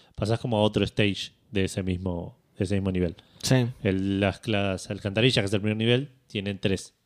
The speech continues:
Speaker 1: lugares
Speaker 2: Sí.
Speaker 1: de esos. Entonces, cuando volvés a rejugar el nivel, te hace elegir cuál de esos
Speaker 2: ¿Cuál de los
Speaker 1: stages
Speaker 2: tres?
Speaker 1: querés,
Speaker 2: Sí.
Speaker 1: eh, jugar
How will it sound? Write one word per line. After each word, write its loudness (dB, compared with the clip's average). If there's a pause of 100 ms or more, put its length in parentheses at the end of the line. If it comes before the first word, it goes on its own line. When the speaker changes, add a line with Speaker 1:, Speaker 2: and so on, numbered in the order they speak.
(180)
Speaker 1:
lugares 2
Speaker 2:
Sí. 0
Speaker 1:
de -4
esos. -10 (380)
Entonces, 0
cuando 4
volvés 2
a 4
rejugar 0
el -2
nivel, 0 (420)
te 4
hace 0
elegir 0 (240)
cuál 2
de 4
esos -2
Speaker 2:
¿Cuál 2
de 4
los 2
Speaker 1:
stages 0
Speaker 2:
tres? 2
Speaker 1:
querés, 2
Speaker 2:
Sí. -8 (180)
Speaker 1:
eh, -2
jugar 2